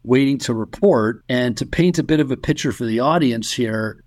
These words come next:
you've got the Homestake silver deposit, you've got the Homestake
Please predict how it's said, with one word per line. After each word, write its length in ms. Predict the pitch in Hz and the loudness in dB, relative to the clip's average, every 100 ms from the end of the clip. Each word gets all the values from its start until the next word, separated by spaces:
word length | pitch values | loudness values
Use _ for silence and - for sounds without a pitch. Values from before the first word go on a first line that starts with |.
| - | -2
you've 240 | 131 131 | 0 2
got 280 | 160 151 - | 4 2 2
the 80 | 117 | -6
Homestake 800 | - 160 170 170 - 143 135 | -4 -2 -2 -4 -2 -2 -2
silver 560 | - - - 156 175 180 | -4 -6 -2 0 4 2
deposit, 640 | 147 - 110 107 - 120 - _ | 2 0 0 0 -2 -6 -8 _
you've 140 | 120 117 | -4 4
got 260 | 147 139 | 4 4
the 100 | 127 | -2
Homestake 640 | 113 147 143 - 139 131 | 0 0 -2 -2 0 0